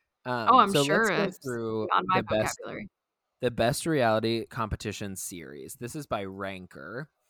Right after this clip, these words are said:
Speaker 2: The number one best ranked best reality competition show is Survivor. Premiered in two thousand.
Speaker 1: Wow.
Speaker 2: It's a reality competition game show, and one of our per-, people that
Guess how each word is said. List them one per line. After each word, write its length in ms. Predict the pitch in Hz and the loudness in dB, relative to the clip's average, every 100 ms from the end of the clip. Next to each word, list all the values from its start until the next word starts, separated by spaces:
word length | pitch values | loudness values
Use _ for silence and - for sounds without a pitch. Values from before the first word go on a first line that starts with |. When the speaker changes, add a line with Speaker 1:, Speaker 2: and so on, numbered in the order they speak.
| _ - - _ - | _ -20 -20 _ -6
Speaker 2:
The 100 | 135 | -4
number 420 | 127 139 208 285 | 0 0 2 0
one 460 | 175 117 107 107 - | 2 0 0 -6 -8
best 380 | - 113 127 - | -4 -4 -4 -12
ranked 440 | 107 110 117 139 - - | -8 -6 -6 -12 -14 -8
best 400 | 107 120 - - | -6 -8 -12 -16
reality 580 | 110 110 101 98 101 104 - | -10 -6 -4 -4 -6 -10 -14
competition 560 | - 107 143 104 - 95 | -12 -10 -10 -12 -12 -14
show 320 | - 90 90 - | -10 -8 -8 -6
is 420 | 107 104 120 - - | -4 -2 -4 -10 -14
Survivor. 920 | - 165 139 98 73 71 73 78 104 _ _ _ _ _ _ - | -8 -6 -2 -4 -4 -10 -14 -14 -14 _ _ _ _ _ _ -2
Premiered 520 | 127 117 120 127 131 | -2 -4 -4 -4 -6
in 240 | 123 110 | -8 -10
two 200 | 98 165 175 | -10 -10 -6
thousand. 460 | 139 120 117 208 | -2 -2 -2 -4
Speaker 1:
Wow. 300 | - 226 214 | -2 0 0
Speaker 2:
It's 80 | 190 | -4
a 60 | 101 | -4
reality 460 | 101 98 110 117 | -2 -2 -2 -6
competition 640 | 113 127 123 - 120 117 101 | -6 -8 -8 -10 -10 -12 -10
game 320 | 101 101 104 | -10 -8 -10
show, 500 | - 104 98 95 98 | -6 -2 -2 -2 -4
and 540 | 110 104 101 98 95 95 _ _ _ - | -8 -8 -8 -10 -12 -14 _ _ _ -4
one 200 | 120 135 | 0 2
of 100 | 127 | 2
our 540 | 117 113 110 107 107 - | 2 2 0 -2 -4 -6
per-, 160 | 147 - | -8 -8
people 300 | - 151 151 | -10 -6 -6
that 400 | 131 117 110 - | -2 -2 -4 -10